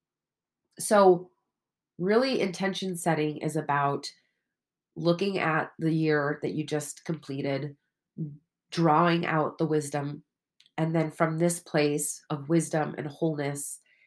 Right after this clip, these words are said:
it's looking forward and it's like, what do you wanna create? Who do you need to be in order to create that? Let's talk about that for a moment. If you've been hanging out with me for a while, you know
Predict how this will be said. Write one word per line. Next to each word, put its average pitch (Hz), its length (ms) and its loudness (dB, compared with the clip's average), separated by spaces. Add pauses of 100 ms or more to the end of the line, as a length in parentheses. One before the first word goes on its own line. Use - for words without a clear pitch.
(300)
it's 170 180 -4
looking 165 360 0
forward 147 560 0
and 156 100 -6
it's 147 140 -10
like, 151 160 -6
what 156 100 -2
do 151 60 0
you 147 80 -4
wanna 151 160 -4
create? 139 580 -4 (480)
Who 185 140 4
do 170 80 4
you 170 180 4
need 160 280 -2
to 139 260 -4
be 156 440 -4
in 165 100 -2
order 156 280 0
to 147 100 -8
create 120 420 -6
that? 101 200 2
Let's 170 160 -2
talk 240 160 2
about 165 220 0
that 127 200 2
for 123 120 -2
a - 60 -6
moment. - 360 -6 (120)
If 196 200 4
you've 262 160 -4
been 233 160 2
hanging 180 380 -2
out 147 160 2
with - 160 -6
me 151 80 -4
for 139 180 -6
a 139 60 -6
while, 135 400 0
you 147 200 -4
know 185 460 0